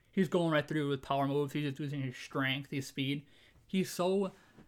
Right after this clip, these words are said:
technically refined. He has some of the best hands of any defensive lineman probably ever. It's crazy how good he is. Then besides him, they still got nice players. Clay Matthews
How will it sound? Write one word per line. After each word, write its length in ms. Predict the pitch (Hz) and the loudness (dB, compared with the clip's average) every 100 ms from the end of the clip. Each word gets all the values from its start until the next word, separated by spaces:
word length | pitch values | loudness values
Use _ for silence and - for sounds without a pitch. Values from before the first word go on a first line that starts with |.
| _ _ _ | _ _ _
technically 420 | - 180 190 175 | 4 6 6 4
refined. 720 | 156 143 - 139 139 165 170 - _ - | 2 0 2 4 4 0 -4 -12 _ 2
He 120 | 196 | 4
has 100 | 196 | 4
some 100 | 190 | 2
of 40 | |
the 60 | 170 | -2
best 440 | 143 147 170 - - - | -2 -2 -2 -4 -18 -6
hands 560 | 151 147 185 202 - - _ _ _ _ - | -2 0 0 0 -4 -20 _ _ _ _ -2
of 120 | 165 - | -2 2
any 160 | 160 | 2
defensive 320 | 160 151 135 143 | 2 0 -4 -4
lineman 380 | 127 151 151 - - | -2 -2 -4 -6 -4
probably 260 | 151 135 - | -2 -2 -4
ever. 340 | 139 175 185 - - _ _ _ _ - | 0 0 0 -8 -20 _ _ _ _ -2
It's 260 | - - - - _ - _ - - | -2 -4 -16 -20 _ -20 _ -20 -18
crazy 960 | - - 156 147 147 160 190 202 160 131 | -12 -2 0 2 2 6 8 10 8 2
how 80 | 143 | -2
good 220 | 135 135 | -2 -4
he 80 | 127 | -4
is. 340 | - - - - _ - - _ _ _ _ _ _ _ _ - - - | -8 -10 -14 -20 _ -20 -20 _ _ _ _ _ _ _ _ -20 -6 2
Then 200 | 190 180 - 185 - | 2 2 -8 -16 -2
besides 380 | 196 - 202 208 | 0 4 4 4
him, 100 | 180 | 4
they 60 | 175 | 2
still 140 | 196 | 0
got 100 | 185 | 0
nice 160 | 180 - | -2 0
players. 420 | 196 202 135 - - - - _ | 0 0 -4 -10 -20 -20 -20 _
Clay 180 | - 202 | 0 2
Matthews 640 | 180 170 170 196 190 - | 2 2 2 2 0 -2